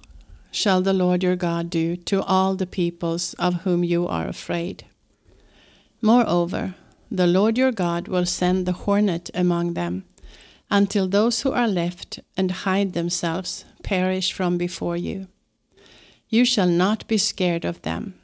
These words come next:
for the Lord your God is among you, a great and awesome God.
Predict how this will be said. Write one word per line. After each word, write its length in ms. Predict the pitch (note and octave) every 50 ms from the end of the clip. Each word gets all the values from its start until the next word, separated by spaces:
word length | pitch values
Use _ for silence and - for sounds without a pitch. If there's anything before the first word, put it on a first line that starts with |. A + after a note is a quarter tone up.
| - _ _ _ _
for 200 | - - F#3+ F3+
the 160 | F3 F#3+ F#3
Lord 320 | F3+ F#3 F#3+ G#3+ A3 G#3
your 120 | A#3+ B3 A#3+
God 360 | - F#3 F3+ F3 F3 F3 -
is 220 | - F3+ - -
among 380 | F#3+ F#3+ F#3 F#3 F#3 F#3+ G3 F#3
you, 320 | E3+ E3 E3 E3+ F#3 F#3+ - - _ - - - - - - - _
a 100 | - F3
great 500 | F3 F3+ F#3 F#3+ G3 G#3 A#3 A#3 - -
and 160 | - F3 F3 -
awesome 520 | F#3 F3 F3+ F#3 F#3 - - G3 F#3 F#3
God. 400 | F3+ F3 E3+ E3+ - - - -